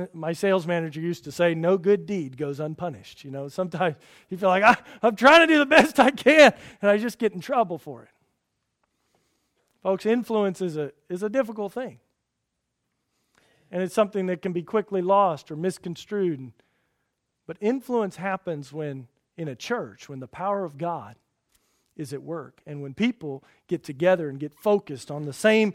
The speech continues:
foundation, with the same message, with the same focus, with the same purpose, and they start to go out and do something for the Lord, and God begins to do a good work,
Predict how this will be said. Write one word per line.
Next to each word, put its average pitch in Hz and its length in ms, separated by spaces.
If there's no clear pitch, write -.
foundation, 196 840
with 170 200
the 170 100
same 240 440
message, 185 800
with 208 140
the 196 80
same 254 400
focus, 220 800
with 190 120
the 202 80
same 262 380
purpose, 220 600
and 208 80
they 247 100
start 262 280
to 226 60
go 247 220
out 269 180
and 196 100
do 302 200
something 247 460
for 220 140
the 208 100
Lord, 262 440
and 202 240
God 269 520
begins 247 360
to 247 100
do 247 180
a 233 40
good 226 460
work, 285 380